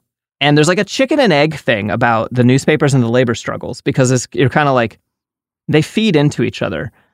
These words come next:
And the country is alive with workers fighting for a world without a state or capitalism. And they're also, those then, those same workers are running these newspapers, which are encouraging other people, and, like, it's cool.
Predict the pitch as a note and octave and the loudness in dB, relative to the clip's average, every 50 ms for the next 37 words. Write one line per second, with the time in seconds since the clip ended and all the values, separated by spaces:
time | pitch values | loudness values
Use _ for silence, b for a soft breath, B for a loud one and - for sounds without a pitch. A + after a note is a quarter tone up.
0 | _ _ _ _ _ _ C3 B2+ A#2+ A#2+ A#2+ - - D#3+ D#3 - F3+ D#3+ C#3+ C#3+ | _ _ _ _ _ _ 0 2 2 2 0 0 0 -2 0 2 2 2 2 2
1 | C#3+ B2 A#2+ A2+ A2 A#2 B2 A2+ A#2 G2+ A#2 A#2+ A2 G#2+ - A2+ - - - A2 | 2 2 2 2 2 2 0 0 -2 -4 -2 -4 -4 -2 -2 -4 -4 -2 -2 -2
2 | A2 G#2+ A2 G#2+ - - F#2 E2 D#2 E2 - _ - A2 G#2 G2+ G2+ G2 G#2+ A2+ | 0 -2 -2 -4 -4 -8 -8 -8 -8 -10 -12 _ -10 -8 -6 -6 -6 -6 -6 -8
3 | G2+ G#2 G#2+ G#2+ G#2 - - - G2 G#2 A#2 - - C#3 C#3 - C3+ C3 C3 C3 | -8 -8 -8 -10 -10 -8 -8 -8 -8 -8 -8 -4 -4 -4 -2 -2 -4 -2 0 0
4 | B2 B2+ B2+ B2 A#2+ B2 - _ _ A#2+ A2+ A2 G#2 - - A2+ G#2+ - B2+ A2 | 0 0 0 0 0 -2 -4 _ _ -4 -2 -2 -2 -4 -4 -4 -4 -2 -2 -2
5 | G#2+ G#2 G#2 - _ _ _ _ _ _ _ _ _ - B2 C3 B2+ A2+ A2+ A#2+ | -2 -4 -6 -10 _ _ _ _ _ _ _ _ _ -2 0 2 2 2 2 0
6 | B2+ B2 B2 A#2+ - - C3 C3+ B2 A2 - - D3 B2 A#2+ B2 D3+ F3+ F3 - | 0 2 0 -2 -2 -2 0 0 0 0 0 0 0 2 2 2 2 2 0 2
7 | - D3 C#3 C3+ C3 B2 A#2+ A2+ A#2+ A#2 A2+ A2 A2 G#2+ A2 G#2 C3+ C#3 C3 - | 0 0 0 0 0 -2 -2 0 0 -2 0 -2 -2 -4 -4 -2 -2 -2 -2 0
8 | - C3+ C3 - B2 A#2+ A2+ A2+ G#2+ - - A#2 A#2 A2+ - B2 A#2+ G#2 B2+ B2 | 0 -2 0 0 -2 -2 -2 -4 -6 -6 -6 -6 -6 -2 -2 -2 -2 -2 -2 -2
9 | A#2+ C3 C3+ C3 B2 - C3+ B2 - C3+ B2 A#2 A#2 A#2 A2 - G#2+ A2 F2+ F2 | 0 0 0 0 -2 -2 -4 -6 -4 -6 -6 -4 -4 -4 -6 -6 -8 -10 -10 -12
10 | - - _ _ _ _ _ _ _ _ _ _ _ _ _ _ _ _ _ _ | -14 -14 _ _ _ _ _ _ _ _ _ _ _ _ _ _ _ _ _ _
11 | _ _ - B2 - - - D3 B2 - - - | _ _ -10 -10 -10 -4 -4 -4 -2 -2 -6 -12